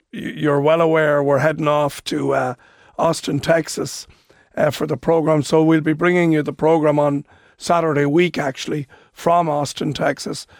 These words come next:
down to business. And, and you'll be there, Andrew. And again, for our listeners, maybe you might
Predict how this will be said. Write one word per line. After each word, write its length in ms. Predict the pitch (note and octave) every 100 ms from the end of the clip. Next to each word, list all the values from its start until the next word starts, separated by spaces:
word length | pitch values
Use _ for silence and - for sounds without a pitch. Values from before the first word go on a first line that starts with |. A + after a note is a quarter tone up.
| - -
down 220 | E3+ D#3+
to 80 | C#3
business. 360 | F3 D#3+ D3
And, 200 | D#3 D#3+ -
and 140 | F3+
you'll 160 | G3+ A#3
be 140 | G3+
there, 340 | E3 F3 F3+ D#3+
Andrew. 400 | D#3 D#3 D#3+ D3+ - - - -
And 180 | - -
again, 360 | G3+ F#3+ - G#3+
for 200 | - -
our 140 | G#3
listeners, 500 | A3+ G#3+ A3 G3 D#3+
maybe 340 | F#3 G#3+ - G3
you 120 | F3+
might 340 | F3 F3 -